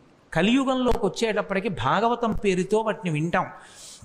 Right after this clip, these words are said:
అందులో ప్రధానమైనటువంటి జారలీల, చోరలీల. మీరు చూడండి, జారలీల అంటే సాధారణంగా ఎప్పుడు స్మరిస్తారంటే రాత్రి వేళ స్మరిస్తారు,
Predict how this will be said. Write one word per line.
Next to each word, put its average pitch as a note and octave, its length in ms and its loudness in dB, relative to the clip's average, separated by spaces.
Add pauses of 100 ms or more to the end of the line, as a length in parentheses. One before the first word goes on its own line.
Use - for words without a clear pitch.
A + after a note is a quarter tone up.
(640)
అందులో F#3 340 4
ప్రధానమైనటువంటి F3+ 1400 0
జారలీల, E3 880 0 (160)
చోరలీల. C#3 540 0 (480)
మీరు F#3+ 140 2
చూడండి, F#3+ 800 2 (480)
జారలీల G#3 920 2
అంటే F3+ 800 2 (1080)
సాధారణంగా A#3 1000 2
ఎప్పుడు A3 360 0
స్మరిస్తారంటే G#3 840 0
రాత్రి F#3+ 500 0
వేళ G3 200 2
స్మరిస్తారు, E3 640 -2